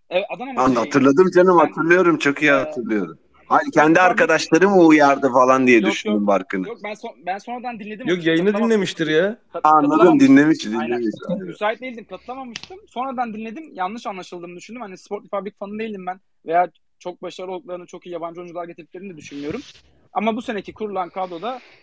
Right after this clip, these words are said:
Speaker 1: bence iyi bir kadro. Devre arası iki takviyeyle biz, e, Süper Lig yapacağız zaten. E, bir de geçen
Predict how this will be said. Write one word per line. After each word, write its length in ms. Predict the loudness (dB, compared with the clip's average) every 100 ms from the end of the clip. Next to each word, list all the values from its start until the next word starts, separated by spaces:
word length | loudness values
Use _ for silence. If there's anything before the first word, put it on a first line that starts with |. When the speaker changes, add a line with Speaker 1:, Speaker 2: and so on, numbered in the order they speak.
| _ -6
Speaker 1:
bence 380 | -6 -8 -18 -18
iyi 180 | -20 -20
bir 60 | -16
kadro. 340 | -14 -12 -14
Devre 200 | -14 -14
arası 220 | -16 -16 -20 _ -20 _
iki 180 | -18
takviyeyle 480 | -14 -14 -14 -14 -14
biz, 200 | -16 _ _
e, 140 | -20 -20
Süper 280 | -8 -8
Lig 100 | -6
yapacağız 340 | -12 -10 -10 -8
zaten. 360 | -12 -12 -14 _ _ _ _ -12
E, 360 | -8 -6 -8 -12 _ _ _
bir 80 | -8
de 60 |
geçen 380 | -6 -4 -6 -8